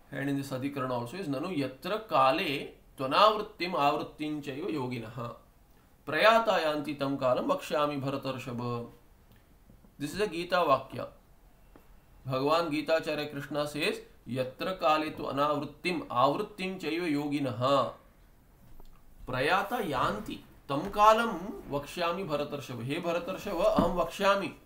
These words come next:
tam kalam vakshyami. I'll talk about that kala where prayataha yanti.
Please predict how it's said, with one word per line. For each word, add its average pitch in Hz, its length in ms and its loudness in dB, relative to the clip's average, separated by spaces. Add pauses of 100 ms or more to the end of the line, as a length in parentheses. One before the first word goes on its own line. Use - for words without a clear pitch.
tam 156 220 -2
kalam 165 400 6
vakshyami. 120 500 -4
I'll 160 280 0
talk 156 260 2
about 165 320 -4
that 160 200 0
kala 143 560 4 (880)
where - 180 -4
prayataha 175 760 2
yanti. 165 460 0